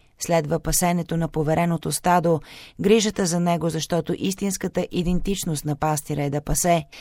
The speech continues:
Присъщата на епископа и свещеника идентичност е тази да бъде пастир“, каза папа Франциск.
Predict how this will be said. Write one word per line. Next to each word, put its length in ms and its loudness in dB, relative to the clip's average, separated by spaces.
Присъщата 840 2
на 180 0
епископа 720 0
и 100 -4
свещеника 840 -2
идентичност 880 -4
е 80 0
тази 400 0
да 120 0
бъде 240 -4
пастир“, 540 -2
каза 300 -6
папа 260 -8
Франциск. 720 -6